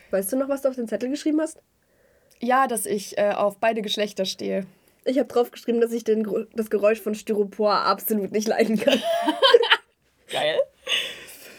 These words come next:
Speaker 1: Ja, sorry, ich hab dich unterbrochen.
Speaker 2: Mm, nee, ist nicht schlimm. Ich, ja, also das ist so das. Und dann weiß ich noch dieses Diorama, also wenn dir was einfällt grad, was,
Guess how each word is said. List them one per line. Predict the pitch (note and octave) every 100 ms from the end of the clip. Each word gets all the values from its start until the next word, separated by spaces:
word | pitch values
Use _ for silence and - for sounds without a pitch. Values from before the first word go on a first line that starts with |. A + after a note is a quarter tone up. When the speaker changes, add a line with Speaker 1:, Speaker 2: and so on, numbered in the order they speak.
| - - - - - -
Speaker 1:
Ja, | G#3+
sorry, | G#3+ G3+
ich | G3+
hab |
dich | G3
unterbrochen. | F#3 F#3 - F#3+ F#3+
Speaker 2:
Mm, | B3 B3 A#3+ A#3 G#3+ - _ _
nee, | A#3
ist | A3+
nicht | A#3 G3
schlimm. | A3+ A3 B3+ - -
Ich, | G#3+ G3 - - - - G3+
ja, | G3 F#3+ F#3+ -
also | A3 A3 - -
das | G3+
ist | A3 B3+
so |
das. | A3 A3+ C4
Und | A3
dann | G3+
weiß | A3
ich | A#3+
noch | A3+
dieses | A3 G3+ G3
Diorama, | - G3+ G3 F#3+ A#3 C#4+ C#4 C4
also | G#3 F#3+
wenn | G3 G#3+
dir | G#3+
was | G#3
einfällt | - G#3 A#3+ B3
grad, | - A#3 A3
was, | G#3+